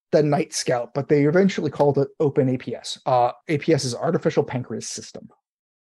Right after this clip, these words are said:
And they built a reference implementation for this. And if you go to open A P S dot org, you can go and look at all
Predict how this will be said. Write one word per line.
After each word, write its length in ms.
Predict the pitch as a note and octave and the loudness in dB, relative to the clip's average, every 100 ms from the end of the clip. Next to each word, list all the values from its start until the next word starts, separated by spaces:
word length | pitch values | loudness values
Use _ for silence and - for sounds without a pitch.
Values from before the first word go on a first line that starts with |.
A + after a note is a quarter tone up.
| _ - | _ -2
And 100 | E3 | 0
they 60 | |
built 220 | D3+ G#3+ A3 | 4 4 4
a 40 | |
reference 480 | F3+ E3 F3 A3+ - | 2 2 4 2 4
implementation 640 | E3 - G3 - C3 - | 0 0 -2 0 -4 -4
for 100 | B2+ A#2 | -12 -12
this. 180 | A#2 | -8
And 120 | C#3 B2 | -6 -4
if 100 | C#3+ | -4
you 60 | |
go 280 | B2 C3 C3 | -2 0 0
to 340 | C3 C3+ A#2+ - | 0 -2 -2 0
open 260 | D#3+ D3 C#3+ | 0 2 2
A 120 | C3+ | 2
P 180 | A2+ B2+ | 0 -2
S 160 | B2 - | -4 -4
dot 180 | - C3 | -4 -4
org, 300 | A#2+ G2+ A2 | -4 -6 -10
you 120 | B2+ | -10
can 260 | C3 A#2+ A#2 | -6 -6 -6
go 240 | - C3 B2+ | -2 -2 0
and 100 | B2 | 0
look 160 | E3 - | 0 0
at 60 | |
all 280 | G2+ A2 | -6 -8